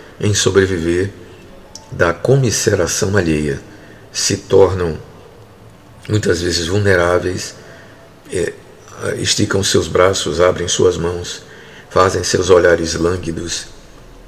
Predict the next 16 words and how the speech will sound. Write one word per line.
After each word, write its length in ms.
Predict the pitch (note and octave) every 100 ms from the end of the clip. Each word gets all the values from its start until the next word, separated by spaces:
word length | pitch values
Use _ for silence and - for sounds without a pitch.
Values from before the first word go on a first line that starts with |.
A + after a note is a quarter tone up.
| - - -
para 200 | - F#2
sobreviverem 840 | F2+ F#2 F2+ F2+ F2+ E2 E2 E2+ E2+ - - - - - -
das 240 | F2+ F#2
expensas 560 | F#2+ - F#2 F2 - E2+
alheias, 540 | E2+ D#2 D#2 D2 - -
infelizmente. 760 | A#2+ - E2 D2+ C#2+ C#2+ - - - - - - -
São 220 | - A2
outros 300 | A#2+ A#2 G2
miseráveis 560 | G#2+ A2+ F#2+ F#2+ F#2+
que 80 | -
precisam 560 | G#2+ A2 - B2+ A#2+ A2+
de 100 | G#2+
outro 240 | A2+ A2
tipo 320 | - G#2+ G2+
de 100 | F2
abordagem, 720 | F2+ E2+ D#2 E2 F2+ G#2 A2